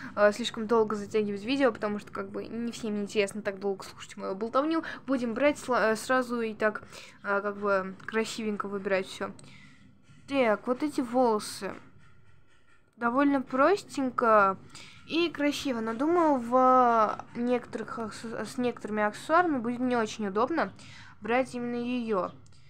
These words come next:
Так, давайте посмотрим. Тут у меня всё почти белые, чёрные волосы, потому что я себе смотрела скин в последнее время. Вау! Это тоже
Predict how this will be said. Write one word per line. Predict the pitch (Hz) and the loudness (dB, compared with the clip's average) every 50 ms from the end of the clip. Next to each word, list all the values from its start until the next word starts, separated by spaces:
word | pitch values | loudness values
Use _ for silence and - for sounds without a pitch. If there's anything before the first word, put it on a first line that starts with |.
| - - - - - - - - - _ _ | -20 -20 -20 -20 -20 -20 -20 -20 -20 _ _
Так, | - 220 208 196 185 185 185 - - - | -8 -4 -4 -2 -2 -4 -6 -8 -10 -8
давайте | 202 196 202 220 233 226 - - | -8 -6 -6 -6 -6 -6 -8 -12
посмотрим. | - - 214 208 - - 208 196 190 196 190 190 | -14 -14 -14 -12 -10 -10 -8 -8 -8 -10 -12 -14
Тут | 185 - - - - | -16 -18 -18 -14 -8
у | 220 | -6
меня | 214 208 | -4 -4
всё | 202 202 - 226 208 | -6 -4 -4 -6 -6
почти | 202 214 202 - - - | -4 -6 -10 -12 -12 -10
белые, | 190 196 214 208 202 202 190 | -4 0 2 2 2 2 0
чёрные | 196 - - 208 196 190 190 190 190 | -2 -4 -6 -6 -6 -6 -6 -8 -8
волосы, | 190 220 240 254 254 - - | -6 -4 -2 -2 -2 -4 -8
потому | - - 220 220 220 | -8 -6 -4 -4 -4
что | 202 - 226 | -6 -4 -2
я | 214 208 214 | -2 -2 -2
себе | 208 - 220 214 220 208 | -2 -6 -2 0 0 0
смотрела | 208 - 220 214 214 214 214 208 202 196 208 | 0 -2 -6 -6 -4 -2 0 0 0 0 -2
скин | - - - 254 254 247 | -6 -8 -10 -10 -10 -10
в | |
последнее | - - - 214 202 196 190 190 | -10 -8 -6 -4 -4 -2 -4 -4
время. | 185 196 196 196 - - 185 175 - | -4 -4 -4 -4 -6 -8 -10 -12 -12
Вау! | 180 180 185 196 196 190 180 170 - - - - - - - _ _ _ _ _ _ - - - - _ _ _ - - - - - - - - - - - - - _ _ | -10 -2 4 6 6 6 6 4 -2 -6 -12 -20 -20 -20 -20 _ _ _ _ _ _ -20 -20 -20 -20 _ _ _ -20 -20 -20 -20 -20 -20 -20 -20 -20 -20 -20 -20 -20 _ _
Это | 226 226 220 214 - - - 233 220 214 208 208 202 202 196 196 208 - - - - - - - - - - | -6 -6 -6 -6 -8 -8 -2 2 4 4 6 6 4 4 2 2 0 -4 -8 -16 -20 -20 -20 -20 -20 -20 -6
тоже | - 214 208 202 196 190 196 190 185 185 185 - | -2 0 2 2 0 -2 -2 -2 -2 -2 -2 -4